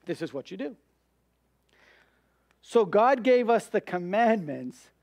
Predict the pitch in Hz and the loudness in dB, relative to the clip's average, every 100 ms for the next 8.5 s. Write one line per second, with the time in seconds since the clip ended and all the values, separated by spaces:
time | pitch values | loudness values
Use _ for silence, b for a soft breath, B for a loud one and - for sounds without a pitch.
0 | _ _ - - 247 226 208 175 196 233 | _ _ -20 -2 0 2 0 0 -4 -4
1 | - 185 - - 214 202 190 175 170 - | -2 -4 -4 -12 -6 -4 -2 0 -2 -2
2 | - - 180 131 127 127 151 139 143 143 | -12 -10 -8 -8 -12 -14 -16 -14 -12 -10
3 | 135 139 147 135 _ _ _ _ _ _ | -10 -10 -12 -16 _ _ _ _ _ _
4 | _ _ _ _ _ _ - 175 180 226 | _ _ _ _ _ _ -6 -4 0 0
5 | 277 247 202 175 - 165 202 208 208 196 | 0 -2 0 -2 -2 -6 -2 -2 -2 -4
6 | 156 151 147 - _ _ - 226 226 170 | -4 -4 -10 -20 _ _ -4 0 0 0
7 | 147 220 233 247 247 _ _ _ _ - | 0 0 0 -4 -6 _ _ _ _ -4
8 | 208 156 185 202 | -2 0 0 0